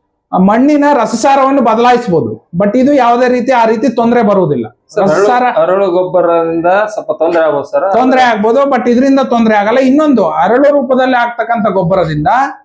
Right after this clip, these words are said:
Speaker 1: ಅದರ, ಆ, ಅಂದ್ರೆ ತಗೊಳ್ತಕ್ಕಂಥದ್ದು ಮೂವತ್ತರಿಂದ ನಲವತ್ತು ಪ್ರತಿಶತ ಮಾತ್ರ. ಈಗ ನೀವು ಒಂದ್ ನೂರು ಕೆಜಿ ಗೊಬ್ಬರ ಹಾಕಿರಂದ್ರೆ ಅದ್ರಲ್ಲಿ ನಲವತ್ತು ಕೆಜಿ ಮಾತ್ರ ತಗೊಳ್ತಾ ಇತ್ತು, ಉಳಿದಿದ್ದು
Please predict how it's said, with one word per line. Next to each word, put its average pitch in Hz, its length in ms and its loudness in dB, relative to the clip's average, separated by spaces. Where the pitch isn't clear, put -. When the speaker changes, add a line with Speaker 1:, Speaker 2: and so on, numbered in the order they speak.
Speaker 1:
ಅದರ, 208 260 0
ಆ, 196 380 0
ಅಂದ್ರೆ 240 500 0
ತಗೊಳ್ತಕ್ಕಂಥದ್ದು 262 880 0
ಮೂವತ್ತರಿಂದ 294 680 2
ನಲವತ್ತು 262 380 0
ಪ್ರತಿಶತ 240 400 -2
ಮಾತ್ರ. 196 640 -4
ಈಗ 202 100 2
ನೀವು 214 200 2
ಒಂದ್ 208 140 2
ನೂರು 254 220 2
ಕೆಜಿ 277 260 0
ಗೊಬ್ಬರ 240 240 0
ಹಾಕಿರಂದ್ರೆ 214 540 0
ಅದ್ರಲ್ಲಿ 262 400 0
ನಲವತ್ತು 277 300 -2
ಕೆಜಿ 277 200 -2
ಮಾತ್ರ 269 300 0
ತಗೊಳ್ತಾ 254 360 0
ಇತ್ತು, 226 160 2
ಉಳಿದಿದ್ದು 269 800 0